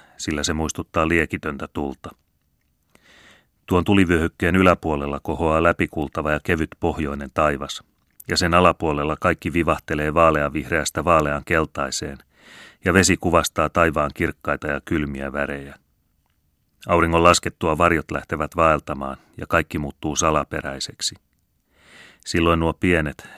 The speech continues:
ääneti virran mukana leveällä joella kulkevat samojediveneet näyttävät perin omituisilta. Matkani Tsulimin suulta Samarovoon, Tobolskiin ja Tjumeniin kesti kolmatta viikkoa.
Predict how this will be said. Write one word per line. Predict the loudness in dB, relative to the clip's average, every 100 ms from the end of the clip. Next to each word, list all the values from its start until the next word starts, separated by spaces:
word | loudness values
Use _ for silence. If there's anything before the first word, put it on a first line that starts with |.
| 0
ääneti | 2 2 0 0
virran | 2 0 -2
mukana | -4 -4 -4 -2
leveällä | 0 0 0
joella | 0 0 0 -2
kulkevat | -6 -8 -6 -6 -2
samojediveneet | -2 -2 -2 -4 -6 -8 -10 -12 -16 -16
näyttävät | -8 -8 -6 -8 -8 -4
perin | -4 -4 -6
omituisilta. | -10 -12 -14 -14 -14 -16 -18 -20 _ _ _ _ _ _ _ _ _ _ _ _ _ _ _ _ _ _ _
Matkani | 0 4 2
Tsulimin | 2 2 2 2 -2
suulta | -2 -2 -2
Samarovoon, | 0 2 2 0 -4 -8 -4
Tobolskiin | -2 0 0 -2 -8 -10
ja | -8
Tjumeniin | -2 0 0 -4 -10 -12
kesti | -6 -4 -4
kolmatta | 2 4 4 -2 -6
viikkoa. | -4 -6 -8 -16 -16 -16